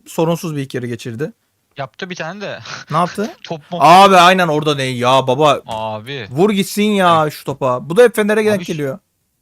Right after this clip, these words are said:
Speaker 2: ille de öyle şey paslı çıkacağız, ille de vurmayacağız falan. Ya abi vurun yani, çok sıkıntılı pozisyonlarda vurun gitsin, ne olacak ki yani?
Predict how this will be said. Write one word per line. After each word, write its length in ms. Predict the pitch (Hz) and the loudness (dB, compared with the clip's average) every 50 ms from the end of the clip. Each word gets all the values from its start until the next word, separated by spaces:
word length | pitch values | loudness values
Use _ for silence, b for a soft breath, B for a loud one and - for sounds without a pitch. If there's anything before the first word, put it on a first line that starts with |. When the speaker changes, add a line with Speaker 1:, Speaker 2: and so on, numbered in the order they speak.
| _ _ _ _ - | _ _ _ _ -14
Speaker 2:
ille 360 | 170 196 214 233 233 233 226 | -10 -8 -8 -6 -6 -8 -8
de 180 | 233 233 226 226 | -8 -8 -8 -10
öyle 200 | 226 220 226 220 | -10 -12 -12 -12
şey 220 | - - 208 202 | -10 -12 -12 -12
paslı 400 | 185 _ 180 175 165 - - 190 | -12 _ -12 -12 -12 -14 -18 -20
çıkacağız, 380 | 190 - - - 160 147 165 156 | -20 -18 -18 -16 -14 -14 -14 -14
ille 360 | - 180 175 170 175 175 175 | -14 -12 -10 -8 -8 -8 -10
de 60 | 180 | -10
vurmayacağız 540 | 175 165 170 175 175 165 165 147 156 156 143 143 139 | -12 -12 -12 -12 -12 -14 -12 -12 -12 -12 -12 -14 -16
falan. 340 | _ - 151 160 160 156 131 | _ -12 -12 -10 -12 -12 -12
Ya 120 | 131 135 143 131 - | -12 -12 -12 -12 -12
abi 380 | - 127 147 170 202 151 - - _ _ _ _ _ _ _ | -12 -10 -10 -10 -12 -12 -12 -16 _ _ _ _ _ _ _
vurun 300 | 120 120 160 175 202 226 | -18 -14 -14 -12 -12 -10
yani, 260 | 233 247 240 226 202 170 | -10 -12 -12 -12 -14 -18
çok 220 | - 165 151 - | -18 -20 -20 -20
sıkıntılı 400 | - 170 - 180 170 185 185 190 | -20 -18 -16 -14 -14 -14 -14 -14
pozisyonlarda 520 | 180 190 190 185 - - 175 175 180 180 | -12 -14 -14 -12 -14 -14 -14 -12 -12 -12
vurun 340 | 185 147 139 151 180 196 190 | -12 -12 -12 -10 -10 -10 -12
gitsin, 340 | 185 175 - - 208 196 170 | -14 -16 -16 -16 -16 -14 -14
ne 40 | 139 | -12
olacak 400 | 135 139 160 170 175 202 - _ | -12 -12 -10 -10 -12 -12 -12 _
ki 100 | - - | -16 -14
yani? 340 | 190 175 151 135 120 110 98 | -12 -12 -12 -12 -14 -16 -18